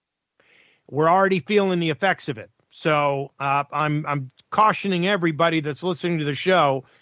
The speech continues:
if you don't support the Power Hour, you let the other side get away with taking us off the air.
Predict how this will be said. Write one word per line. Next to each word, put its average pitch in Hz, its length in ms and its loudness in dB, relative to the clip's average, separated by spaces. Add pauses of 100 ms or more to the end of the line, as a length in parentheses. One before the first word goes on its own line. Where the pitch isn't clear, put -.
(140)
if 143 120 -4
you 156 100 0
don't 185 320 2
support 196 460 0
the 156 80 -14
Power 190 380 2
Hour, 139 320 0 (200)
you 156 140 -2
let 180 220 0
the 180 80 2
other 165 160 2
side 180 360 2
get 180 160 4
away 170 220 2
with 156 160 -2
taking 165 320 -2
us 147 180 -6
off 160 220 2
the 143 220 -2
air. 120 220 -2